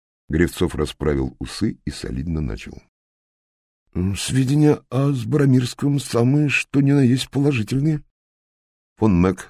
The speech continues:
с Запасовым хмыкнули. Надзиратель недовольно покосился на них и продолжил. «Это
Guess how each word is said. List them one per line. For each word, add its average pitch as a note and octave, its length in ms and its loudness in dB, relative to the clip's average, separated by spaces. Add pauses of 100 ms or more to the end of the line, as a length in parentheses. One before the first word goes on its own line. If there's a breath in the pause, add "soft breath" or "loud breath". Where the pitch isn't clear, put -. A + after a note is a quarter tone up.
с C2+ 60 -8
Запасовым D2+ 640 -4
хмыкнули. - 540 -8 (760)
Надзиратель F2 580 2
недовольно D2+ 520 2
покосился - 640 -6
на A2+ 80 0
них A#2 280 -2
и A2 100 -2
продолжил. - 680 -6 (1120)
«Это D#3 500 0